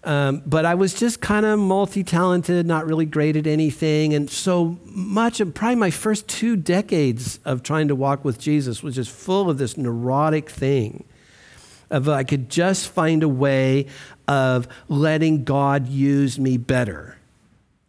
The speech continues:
And that, of course, leads to a massive focus, even obsession, on doing. And I don't mean that in just sort of the cheesy way you often hear of, "Well, Christianity's not about performance," you know. I don't mean it in that way.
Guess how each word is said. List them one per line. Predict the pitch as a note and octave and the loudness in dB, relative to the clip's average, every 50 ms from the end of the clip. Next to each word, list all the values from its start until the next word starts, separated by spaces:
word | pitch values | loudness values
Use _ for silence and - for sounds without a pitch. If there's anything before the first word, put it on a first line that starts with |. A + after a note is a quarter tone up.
| _ _ _ _ - | _ _ _ _ 0
And | D3+ E3 | 2 4
that, | F3+ G3 A#3 | 4 4 2
of | C4 A3+ | 2 0
course, | - G3 G3 F3 - - | 0 0 0 2 2 2
leads | F3 E3+ E3 E3 - - | 2 2 2 2 0 0
to | - D#3 | 2 2
a | C#3+ | 4
massive | C#3+ D3 D3 C#3+ E3 F3 E3+ - F3+ D#3+ C#3 A#2 | 4 4 4 4 2 2 2 2 2 0 0 0
focus, | - - D#3+ D#3 D#3+ D#3+ D#3 C3+ A#2 A#2+ B2+ - - - | -2 -2 0 0 0 0 0 0 0 0 0 -2 -4 -2
even | - D#3+ D#3 E3 D#3 C#3 | 0 0 0 2 2 2
obsession, | C3 A#2+ - - - - F#3+ G3+ G#3+ G3 - - B2+ A2 A2 A#2 B2+ C3 - - - - - - - _ | 2 0 -2 -4 -2 -2 0 0 0 0 0 -2 0 0 2 2 0 0 -4 -8 -16 -20 -20 -20 -8 _
on | - C#3 C3+ C3+ C3+ B2+ | 0 0 2 2 2 0
doing. | A#2 D3 G3 G3+ E3+ A#2+ F#2 F#2+ F#2 F2+ - - - _ _ _ _ _ _ _ _ _ _ _ _ _ _ _ _ _ _ _ - - _ _ - - - - - - _ | 2 2 2 2 2 2 0 -4 -6 -8 -12 -16 -20 _ _ _ _ _ _ _ _ _ _ _ _ _ _ _ _ _ _ _ -20 -20 _ _ -20 -20 -20 -20 -20 -8 _
And | E3+ E3+ F#3 | 0 2 2
I | G#3 A#3+ D4+ | 2 2 2
don't | F4 E4 B3 | 2 2 2
mean | A3 G#3+ G#3 G3 | 2 2 4 4
that | F#3 E3 E3 D#3+ | 2 2 2 2
in | D3+ | 2
just | C#3+ D3+ C#3+ - - | 2 2 0 0 0
sort | C#3 D3 | 0 2
of | C#3 | 2
the | C3 | 0
cheesy | B2 - - D3+ C#3+ C3+ B2+ C3+ B2+ | 0 0 0 2 2 2 2 0 0
way | B2 B2+ B2 | 0 2 2
you | B2 A#2+ B2 B2 | 2 2 2 2
often | A#2+ A#2+ A2+ A2+ - B2 A#2 | 2 0 0 -2 -2 -4 -4
hear | A#2 A2+ B2 A#2+ B2 A#2+ A#2+ | -2 -2 0 0 2 2 2
of, | A#2+ A2+ A#2+ | 0 0 0
"Well, | C#3 C#3+ C#3+ C#3+ C3+ B2+ | 0 0 0 0 0 -2
Christianity's | - C#3 B2 - - C#3 A#2+ A#2+ A#2+ B2+ A2+ A#2 | -4 -6 -6 -4 -4 -4 -2 -2 -2 -2 -4 -2
not | A#2+ A#2 A#2 | -4 -2 -2
about | A#2 A#2 A#2+ A#2 A#2 - | -2 -2 -4 -4 -4 -6
performance," | - C3 B2+ - - C3+ A2+ A2+ A2+ A2 G#2+ G#2+ A2 A2 G#2+ - - | -8 -10 -10 -8 -6 -4 -2 -2 -2 -2 -2 -2 -4 -4 -6 -8 -10
you | G#2 | -10
know. | G#2 A2+ A2 G#2+ - | -8 -8 -8 -6 -2
I | C#3 D3 F3 | 0 0 2
don't | G3+ A3 G#3 | 0 0 2
mean | G3+ F#3+ F3 | 2 2 2
it | D#3+ D3 | 2 2
in | C#3+ C3+ B2+ | 0 0 2
that | C3 C3 C#3 - | 0 0 -2 -4
way. | C3 B2 - - - | -8 -12 -12 -14 -16